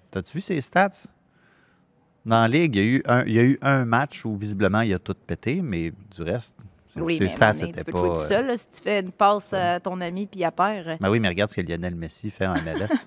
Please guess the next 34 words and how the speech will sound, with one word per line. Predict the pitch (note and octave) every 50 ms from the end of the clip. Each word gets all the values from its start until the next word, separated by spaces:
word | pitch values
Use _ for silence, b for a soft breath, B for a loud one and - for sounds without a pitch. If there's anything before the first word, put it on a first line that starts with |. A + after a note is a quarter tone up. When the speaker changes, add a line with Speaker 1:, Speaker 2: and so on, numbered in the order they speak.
| - -
Speaker 2:
<laughs> | - - _ _
T'as | G#3 F#3+
Speaker 1:
Hein ? | G3
Speaker 2:
ra-, | E3 E3+ - -
ben | F3+ F#3
oui. | A2 A2+
Speaker 1:
Les | A#2 A#2+ A#2+ B2 A#2
maudits | A#2 A#2 A2+ A2 G#2 E2+ F#2+ A2
défenseurs | G#2 A2+ F#2+ - A2 G#2+ F#2+ - - A2+ A#2+
Speaker 2:
Hey, | G2
toi, | G2 G2+ G2
Speaker 1:
de | F#2+ F#2+
Speaker 2:
puis | F2+ F#2+
Speaker 1:
M | F#3
L | G3+
S, | A#3+ A#3
Speaker 2:
tes | A3+
Speaker 1:
piment. | - B3 G#3 F3+ F#3
Speaker 2:
compétitions, | G3 A3+ C#4+ C#4+ C#4+ C4+
là, | G#3 F#3+ -
t'as | - - C4
comparé | A#3+ - B3+ C4+ C4 A#3 C#4 D4
Lionel | B3 D4+ E4+ E4+ E4 E4 D#4
Messi | C#4+ C#4 B3 - - E4+ D#4
à | A#3+ A#3
Janine | G3+ B3+ B3+ C#4 D4+ D4+ C#4
Suto | - - - A#3 - - D4 D#4+ D#4
aujourd'hui, | D4+ B3+ B3+ A#3 A#3 A3 G3+ A#3 C4+ D4 D4
puis | C#4+ - C4+
là, | C4+
tu | - B3+ G#3+ G#3
compares | - A#3+ A#3+ A#3 C#4 C4 C4 B3+
Lionel | B3 C4+ D#4 D#4+ D4 C#4 C#4+ C#4+ C#4
Messi | C4 C4 B3 A#3+ A3 - - - C#4 C#4+ D4+ -